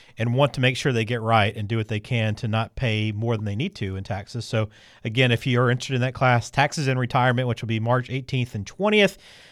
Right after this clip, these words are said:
again, reach out to Barbara and Phil. You can call eight one five, three nine nine, nine eight zero six and go ahead and secure your spot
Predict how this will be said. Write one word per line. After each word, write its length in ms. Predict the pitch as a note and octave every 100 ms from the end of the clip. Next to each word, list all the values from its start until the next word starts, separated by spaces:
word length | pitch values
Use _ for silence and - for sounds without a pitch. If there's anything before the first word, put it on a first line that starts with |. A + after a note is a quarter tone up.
| _
again, 260 | B2 C3+ A#2+
reach 220 | B2+ C3+
out 220 | B2+ -
to 80 | B2+
Barbara 340 | A2 A#2 A2
and 100 | G#2
Phil. 220 | - A#2+ A2
You 100 | G#2
can 120 | A#2
call 180 | A2+ G#2+
eight 120 | A#2+
one 180 | A2 G#2
five, 340 | A#2+ G#2+ G2+
three 240 | - A#2
nine 260 | A2+ G#2+ G2+
nine, 340 | G#2 G#2 G#2
nine 220 | G2 A2+ A#2
eight 180 | A2+
zero 260 | G#2 G#2+ G2+
six 360 | - A#2+ A2+ -
and 80 |
go 100 | G#2+
ahead 200 | G#2+ A#2
and 60 | G#2
secure 360 | - G#2 - A2
your 160 | G#2
spot 400 | G#2+ - G2+ G2+